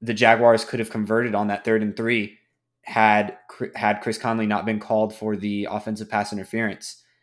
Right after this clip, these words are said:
Instead, of course, you go third and thirteen, and then they didn't convert, and eventually it became the ball game.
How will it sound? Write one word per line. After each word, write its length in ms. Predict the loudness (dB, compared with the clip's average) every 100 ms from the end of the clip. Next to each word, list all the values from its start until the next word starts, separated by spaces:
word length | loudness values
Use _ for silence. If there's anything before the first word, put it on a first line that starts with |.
| _ _ _ _ _ _ _
Instead, 460 | -4 0 6 8 6
of 80 | 2
course, 260 | -2 -2
you 60 | 0
go 140 | -2
third 220 | -2 -2 -2
and 80 |
thirteen, 540 | -4 -6 -4 -4 -4 -10 -6
and 160 | -4
then 380 | -2 -4 -6 -10 _ _ _ _ _ _ _ _
they 340 | -18 0 2
didn't 220 | 2 -2
convert, 500 | -4 -4 0 0 -2 -14 _ _ _ _ _ -6
and 540 | -2 0 0 -2 -4 -6
eventually 640 | -6 -4 -4 -4 -4 -2
it 100 | -4
became 240 | -4 -6 -2
the 80 |
ball 160 | 2 2
game. 220 | 2 -8